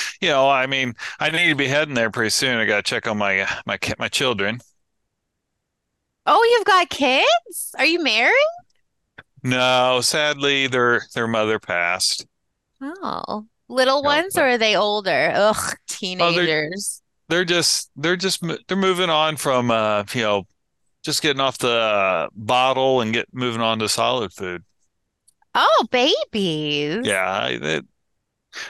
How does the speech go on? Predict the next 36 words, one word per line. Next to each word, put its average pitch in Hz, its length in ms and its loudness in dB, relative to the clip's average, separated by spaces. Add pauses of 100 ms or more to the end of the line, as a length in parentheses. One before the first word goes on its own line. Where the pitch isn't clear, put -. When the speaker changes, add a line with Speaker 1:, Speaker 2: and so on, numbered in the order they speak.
Speaker 1:
I've 135 120 -2
got, 135 340 4
I 135 100 -2
got 139 200 0
the 120 80 -8
babysitter 107 640 -2
watching, 98 420 -2
and, 92 160 -6 (340)
you 101 80 -8
know, 87 220 -4
I 107 300 -4 (280)
couldn't 110 180 -4
leave 104 140 0
him 92 80 -8
alone. 104 220 -2
But 123 200 -2
of 131 60 -12
course, 135 320 -4
you 123 60 -4
know, 101 180 -2 (840)
places 107 360 -4
don't 113 180 -2
pay 120 140 -2
for 101 100 -6
themselves. 104 480 -2
You - 80 -6
gotta 98 100 -2
come 107 220 -6
in 104 100 -6
here 104 160 -4
and 104 120 -6
get 104 160 -6
some 107 120 -8
work 107 200 -6
done. 90 240 -8 (1120)
Speaker 2:
Nice. 254 680 -2